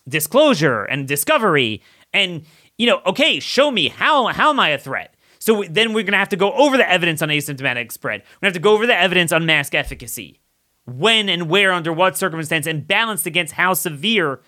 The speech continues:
that circumstance is. Okay, you want me to wear it here, but not outdoors playing sports, right? At least something.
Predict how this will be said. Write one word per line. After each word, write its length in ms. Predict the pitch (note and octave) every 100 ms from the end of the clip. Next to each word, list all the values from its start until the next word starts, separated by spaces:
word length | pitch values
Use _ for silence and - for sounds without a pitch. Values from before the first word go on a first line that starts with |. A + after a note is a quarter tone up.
| _ _ -
that 260 | E3+ E3
circumstance 680 | - G#3 E3 E3+ F#3+ F#3 F3
is. 240 | C#4 C3+ A2+
Okay, 180 | A#2
you 120 | D3+ D3
want 180 | D#3+
me 100 | D#3
to 80 | D#3
wear 240 | C#3+ D3+ D3+
it 60 |
here, 320 | C3 D#3+ G#3 - -
but 100 | E3
not 200 | E3+ F#3+
outdoors 540 | D#3+ F#3+ - E3 E3+ E3
playing 260 | E3 F3
sports, 400 | F#3+ - D4 E3+
right? 180 | G3 A3 - -
At 160 | G#3
least 320 | G#3+ E4 - -
something. 540 | C4+ C#4 D#3 - -